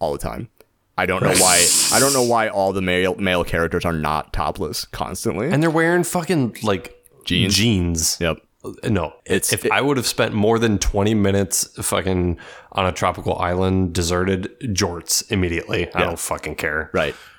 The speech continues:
Speaker 1: Locke's got the case, knives cut off the legs of every pair of jeans.
Speaker 3: Yes.
Speaker 1: If it, it, it, both, it's practical and it's awesome.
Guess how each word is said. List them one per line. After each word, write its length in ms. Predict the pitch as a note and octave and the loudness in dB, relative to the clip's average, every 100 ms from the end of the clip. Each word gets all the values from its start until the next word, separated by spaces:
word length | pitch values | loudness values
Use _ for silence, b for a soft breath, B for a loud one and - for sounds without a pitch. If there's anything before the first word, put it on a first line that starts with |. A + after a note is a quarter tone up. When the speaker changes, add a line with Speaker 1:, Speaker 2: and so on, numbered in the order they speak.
| B | B
Speaker 1:
Locke's 280 | G2 G2 - | -2 -2 0
got 140 | C3 A2+ | -2 -2
the 60 | |
case, 280 | A2 B2 A2 | -2 0 0
knives 400 | A2 F#2+ F#2 F2+ | 0 2 0 0
cut 320 | - - G#2+ - | -4 0 0 0
off 380 | F2+ F2 - | 2 2 -2
the 100 | - | -2
legs 360 | F2+ E2 E2 E2 | 0 2 0 -2
of 80 | D#2+ | -2
every 320 | E2 D#2+ D#2+ | -2 0 0
pair 260 | - D2 D2 | 0 -2 -14
of 100 | C#2 | -14
jeans. 460 | C#2+ C2+ G2 - - | -14 -12 -12 -12 -6
Speaker 3:
Yes. 340 | G2 - - | -6 -4 0
Speaker 1:
If 180 | A2 A2+ - | 0 2 -2
it, 140 | B2+ - | -2 -2
it, 440 | C3+ - - G#2+ A#2 | -2 -4 -6 -4 -4
it, 340 | - A#2 G2 | -6 -10 -4
both, 340 | A2+ A2+ - C#3 | 0 0 -2 -2
it's 280 | B2+ C3 - | 2 2 0
practical 560 | B2+ C#3 D3+ E3+ E3 - | 0 0 2 2 0 0
and 240 | A2+ A#2+ | 0 2
it's 100 | A2+ | 0
awesome. 600 | A#2 G#2+ F2 D#2 G2 | 2 0 0 -6 -10